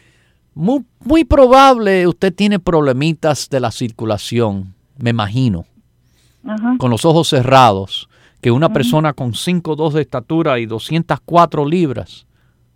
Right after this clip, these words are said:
Speaker 1: do-, dos cero cuatro,
Speaker 2: Sí.
Speaker 1: eso se llama obesidad.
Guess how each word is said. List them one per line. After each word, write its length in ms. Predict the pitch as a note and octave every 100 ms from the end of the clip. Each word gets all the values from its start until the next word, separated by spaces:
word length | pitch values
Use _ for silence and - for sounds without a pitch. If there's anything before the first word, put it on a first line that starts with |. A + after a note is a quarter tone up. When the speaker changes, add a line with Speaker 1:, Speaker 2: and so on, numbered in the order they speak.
| -
Speaker 1:
do-, 220 | B2 D#3+
dos 380 | A#2+ A#2 F3+ G3 -
cero 240 | G3+ F3+
cuatro, 480 | - G#3+ F3 G#2+ G2 _ _ _ _ _ _ _
Speaker 2:
Sí. 140 | B3 A3 - _ _
Speaker 1:
eso 220 | B2+ F3+
se 120 | -
llama 220 | C#3 D#3+ -
obesidad. 840 | A#2 A2 A2 G#2 G#2 G2+ G2 F#2+